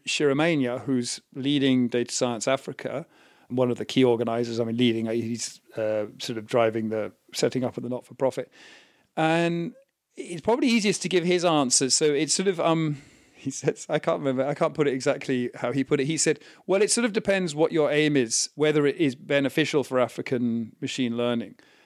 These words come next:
And I, well, I know that underlying that, that there's a sense that some conferences, and I'm not saying this will happen with I C L R,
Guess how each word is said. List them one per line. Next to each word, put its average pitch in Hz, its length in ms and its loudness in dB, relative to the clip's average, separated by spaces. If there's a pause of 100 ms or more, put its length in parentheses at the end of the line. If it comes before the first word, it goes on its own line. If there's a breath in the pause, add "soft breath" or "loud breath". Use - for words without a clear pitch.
(200 soft breath)
And 170 180 0
I, 175 460 -2
well, 180 180 -2
I 170 140 2
know 185 300 0
that 202 100 0
underlying 170 680 0
that, 214 400 -2
that 151 180 -4
there's 143 160 -2
a 143 80 -2
sense 151 400 -2
that 143 240 -4
some 160 260 2
conferences, 190 540 -4
and 165 80 0
I'm 160 80 0
not 139 140 0
saying 143 260 2
this 131 180 -4
will 120 80 -4
happen 131 300 -4
with 131 120 -2
I 123 120 0
C - 180 -6
L 123 100 -2
R, 123 200 2